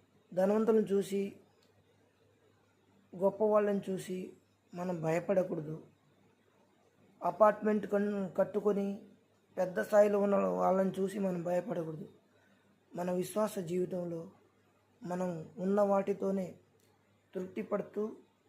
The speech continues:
జీవిస్తూ ముందుకు సాగిపోవాలి. దేవుడు ఇవ్వాలను కొంతమందికి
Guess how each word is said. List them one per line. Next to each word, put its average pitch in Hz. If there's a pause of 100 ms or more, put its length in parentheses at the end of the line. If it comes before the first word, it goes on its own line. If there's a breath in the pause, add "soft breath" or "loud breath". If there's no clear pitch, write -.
(580)
జీవిస్తూ 196
ముందుకు 196
సాగిపోవాలి. 165 (1120)
దేవుడు 202 (1500)
ఇవ్వాలను 196
కొంతమందికి 196